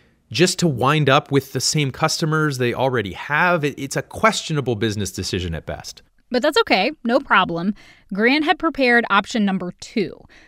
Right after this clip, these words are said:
Speaker 2: partner with us. What if Wilson pays to build the top-of-the-line internet infrastructure, fiber optic cables? Then Time Warner could offer their service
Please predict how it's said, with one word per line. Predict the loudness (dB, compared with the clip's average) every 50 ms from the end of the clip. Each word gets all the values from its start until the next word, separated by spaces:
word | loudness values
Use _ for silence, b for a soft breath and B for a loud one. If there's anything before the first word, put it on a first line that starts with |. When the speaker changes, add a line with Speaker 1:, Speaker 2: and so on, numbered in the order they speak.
| b b b
Speaker 2:
partner | -10 0 4 4 4 4 4 2 2
with | 0 -2 -10 -14 -18
us. | -20 -20 -18 -16 -16 -16 -18 _ _ _ -4
What | -2 0
if | 0 0 -2
Wilson | -4 -4 0 2 4 2 2 2 2 4 4 4
pays | 4 2 -2 -2 -2 -2 -2
to | -2 -2
build | 0 0 -2 -2 -4
the | -6
top-of-the-line | -4 0 0 0 0 0 -2 0 0 0 -2 -2
internet | -2 -2 -2 -2 -2 -4 -6 -6
infrastructure, | -8 -10 -8 -10 -12 -10 -10 -12 -12 -12 -14 -16 -16 -18 -20 _ _ -4
fiber | 0 0 4 4 4 6
optic | 6 4 4 2 -6 -6
cables? | -4 0 0 0 0 0 -4 -8 -14 -16 b b b b b b b b
Then | 2 4 4 4 2
Time | 0 -4 -2 2 4 6 6 6
Warner | 6 6 6 6 4 4
could | 2 0 -2 0 2
offer | 2 0 0 0 -4 -4
their | -4 -2 0 2 4 4 4 2
service | 0 0 -2 -4 -4 -6 -6 -6 -6 -8 -10